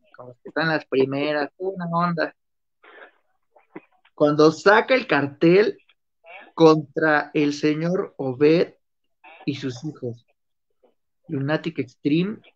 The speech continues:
y, y, y Toto. Pues, carnal, ¿qué te puedo decir de ellos, no? Creo que toda la gente sabe que son los, los duros de la lucha extrema en, en, en este momento. El señor Porro, toda,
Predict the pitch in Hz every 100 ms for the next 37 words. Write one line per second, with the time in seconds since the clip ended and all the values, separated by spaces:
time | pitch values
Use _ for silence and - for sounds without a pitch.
0 | _ 123 127 120 117 _ _ 131 120 117
1 | _ - 143 147 139 117 - _ _ _
2 | _ _ _ _ _ _ _ _ _ _
3 | - - _ _ 156 151 143 143 - _
4 | _ _ _ - - _ _ _ _ _
5 | _ _ - 131 156 175 175 143 170 160
6 | 143 160 151 147 156 139 127 120 131 143
7 | 156 156 151 151 156 131 143 147 147 156
8 | - 139 139 143 135 123 123 _ _ _
9 | _ - 139 147 151 151 147 135 127 _
10 | _ _ 160 139 135 127 180 185 151 131
11 | 120 135 139 151 156 135 - 156 147 147
12 | 135 131 - 135 123 123 - - 131 139
13 | 147 131 139 147 139 135 139 139 151 147
14 | 147 143 135 143 120